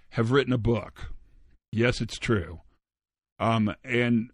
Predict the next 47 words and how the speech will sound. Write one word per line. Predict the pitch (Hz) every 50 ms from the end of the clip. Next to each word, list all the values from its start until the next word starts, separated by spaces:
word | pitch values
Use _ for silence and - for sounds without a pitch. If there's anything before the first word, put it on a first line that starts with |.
| - -
uh, | 120
boy, | 120 110 107 120 139 156 156 147
do | 135 131
I | 135 135 135
have | 120 123 113
stories | - - - 117 120 127 127 110 98
about | 101 95 98 92 95
it. | 98 104
It | - 135
was, | 165 196 160 - - -
it | 190 180 190
was | 226 262 -
quite | - - - 180 220 254 240 -
an | - 139 135 123
adventure, | 113 101 117 160 202 - - - 104 101
this. | 135 110 107 110 110 - - - - - - - - - - - - - _ -
I | 139 175 202
think | 160 - - - 185 196 151
you're | - 139 123
really | 113 110 113 127 156 165 156 147 139
gonna | 120 120 104 104
like | 104 101 104 110 110 - - -
it. | - - - -
It's | 113 117 - - - - - -
called | - - 151 135 127 110 98 92 -
Doing | - 147 175 190 190 196 185
Safety | - - - 170 165 147 - - 143 131
Differently, | 110 92 - 123 123 - 139 139 147 151 165 170 170 160 - _ _ _ _ _ _ _ _ _ _ _
and | - 131 135 139 135
it | 123 120 -
should | - - 165 190 247
be | 254 226 220
out | 208 170 - -
soon. | - - - - 156 175 190 160 120 101 92 98 101 -
It's, | - 120 123 - - - - - - 123
uh, | 123 127 131 120 117 110 -
it's | 131 120 - - 113
run | 113 123 143 165 175
through | - - 180 175 151
all | 139 143 151
the | 147 139 120
things | - - 147 147 135 117
it | 120 131
has | 135 127 -
to | - 110
run | 104 110 120 127 113
through, | - 104 90 90 90 104 123